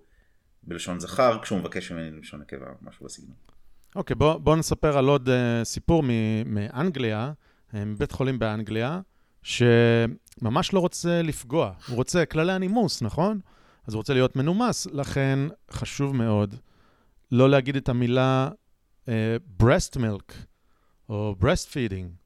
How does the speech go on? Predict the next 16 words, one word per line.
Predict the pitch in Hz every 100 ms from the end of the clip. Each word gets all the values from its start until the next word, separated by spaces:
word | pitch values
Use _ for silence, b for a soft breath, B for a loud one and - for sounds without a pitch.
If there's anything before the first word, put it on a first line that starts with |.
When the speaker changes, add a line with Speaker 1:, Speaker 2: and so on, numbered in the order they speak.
| _
Speaker 2:
זה, | - 92 98 95 95 95 -
זה, | 98 98 - _ _ _ _ -
אתה | 101
יודע, | 131 123
זה | 98
קצת | - - 123 _
טרנספובי, | - 151 139 123 - 208 185 185
או | 175 143 135 131
לא | 143
יודע, | 131 117
לא | 127
אינקלוסיבי | 165 151 175 - 190 220 185
מספיק. | 127 - 104 - - b b b b b
אז | -
צריך | 123 123
להגיד | 120 101 113 110